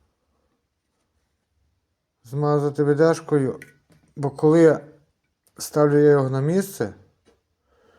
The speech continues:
стягаю докупи, та втулка стає, посувається туди.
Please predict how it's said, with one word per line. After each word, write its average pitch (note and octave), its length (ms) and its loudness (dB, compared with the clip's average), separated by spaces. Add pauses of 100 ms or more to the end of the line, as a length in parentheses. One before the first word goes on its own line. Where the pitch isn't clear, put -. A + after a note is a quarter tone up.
стягаю D#3 560 2
докупи, D3 500 -2 (220)
та D3 160 0
втулка D#3+ 640 -2
стає, D#3 880 -2 (840)
посувається C#3+ 680 0
туди. B2 380 -4